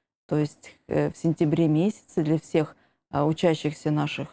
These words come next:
э, нашего округа школьников, а, мы по знаниям истории нашего края будем организовывать вот такую игру. Она идёт по принципу игры «Медвежонок»,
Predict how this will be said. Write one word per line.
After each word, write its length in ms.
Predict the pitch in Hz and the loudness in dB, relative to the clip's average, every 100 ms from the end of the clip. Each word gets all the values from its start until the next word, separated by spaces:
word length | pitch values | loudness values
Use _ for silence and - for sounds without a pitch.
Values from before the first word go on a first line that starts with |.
| - | -14
э, 280 | 143 143 147 170 | -6 -4 -4 -2
нашего 340 | 165 - 147 | -2 -2 -4
округа 420 | 165 165 185 190 | -4 -4 -4 -2
школьников, 600 | 226 - 226 220 226 220 - _ _ _ _ | -6 -2 2 2 0 -4 -6 _ _ _ _
а, 320 | 165 156 156 | -2 0 2
мы 260 | 156 196 247 | 2 2 0
по 300 | - 180 175 | 0 0 0
знаниям 520 | 156 175 165 156 156 - | 2 2 4 2 0 -2
истории 380 | 165 - 165 151 | -6 0 2 2
нашего 420 | 147 - 143 147 | 0 -2 -8 -10
края 480 | - 143 143 196 247 _ _ _ _ | -4 0 2 2 -2 _ _ _ _
будем 340 | 185 240 247 - | 0 2 2 0
организовывать 880 | 160 160 165 160 185 220 208 196 - | -2 2 2 2 2 2 0 -2 -4
вот 200 | 160 151 | -6 -4
такую 360 | - - 185 180 180 | -6 -2 0 2 0
игру. 220 | 170 160 | 0 0
Она 220 | 156 208 | 2 2
идёт 160 | 233 185 | 2 0
по 120 | - | -2
принципу 580 | - 196 196 - - 165 | 0 0 0 -4 0 2
игры 320 | 160 160 190 | 2 2 2
«Медвежонок», 800 | 196 156 143 151 220 254 254 - | 4 2 0 -2 0 2 2 -2